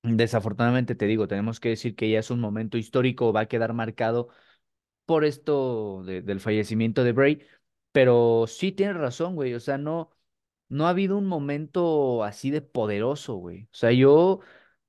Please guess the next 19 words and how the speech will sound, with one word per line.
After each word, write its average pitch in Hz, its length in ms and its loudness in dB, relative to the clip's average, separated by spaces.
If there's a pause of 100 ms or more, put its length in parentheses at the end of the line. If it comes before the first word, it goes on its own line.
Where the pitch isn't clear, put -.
(120)
no, 156 280 -2
no 165 140 0
me 185 100 2
acuerdo 156 320 2
hace 147 200 -4
cuántos 147 300 -6
años 135 260 -4
fue 131 120 2
el 127 60 2
regreso 127 360 0
de 113 60 2
Bobby 123 240 -2
Lashley, 123 340 -2
pero 104 260 -4
recuerdo 113 460 -4
que 107 140 -8
fue 110 300 0
un 120 180 -4
Raw, 117 500 -2